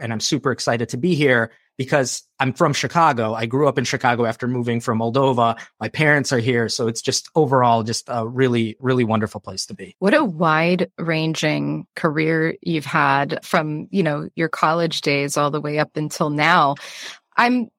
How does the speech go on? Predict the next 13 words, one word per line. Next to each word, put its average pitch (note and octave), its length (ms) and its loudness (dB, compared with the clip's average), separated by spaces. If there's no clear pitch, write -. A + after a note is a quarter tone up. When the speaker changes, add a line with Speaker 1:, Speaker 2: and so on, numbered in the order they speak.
Speaker 2:
curious E4+ 340 2
how G#3+ 120 2
you F#3 300 0
would F3 140 2
explain C#3+ 800 -4
behavioral D#3 540 0
economics D3+ 640 -2
to - 120 -6
someone D#3+ 440 2
who D3 680 -4
has D3 320 -2
no D#3 360 2
idea C#3 640 2